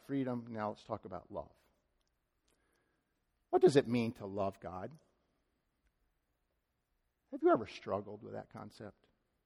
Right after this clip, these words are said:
I, I hope you have, because I have. I recognize that everything I have,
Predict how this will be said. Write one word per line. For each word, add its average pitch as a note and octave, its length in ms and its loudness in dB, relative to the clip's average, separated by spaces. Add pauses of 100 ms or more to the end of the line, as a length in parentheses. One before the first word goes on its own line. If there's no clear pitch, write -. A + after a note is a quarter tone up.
(300)
I, - 180 -12 (100)
I B2 60 6
hope D3 260 4
you A#2 100 -14
have, G2 300 -2 (100)
because G#2+ 240 -10
I G#2 80 0
have. - 260 -18 (2000)
I C#3+ 80 8
recognize F3 560 6
that G3+ 180 2
everything F#3 520 6
I D#3+ 100 4
have, G2+ 320 0